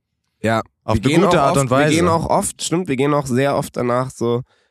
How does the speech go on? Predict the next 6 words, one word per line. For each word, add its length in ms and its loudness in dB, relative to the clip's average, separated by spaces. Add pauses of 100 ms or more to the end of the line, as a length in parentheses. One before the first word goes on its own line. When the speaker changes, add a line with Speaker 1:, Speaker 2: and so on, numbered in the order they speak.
Speaker 1:
es 160 -6
muss 180 -2
auch 220 0
gut 340 -6
klingen. 520 -2 (340)
Speaker 2:
Genau. 320 -8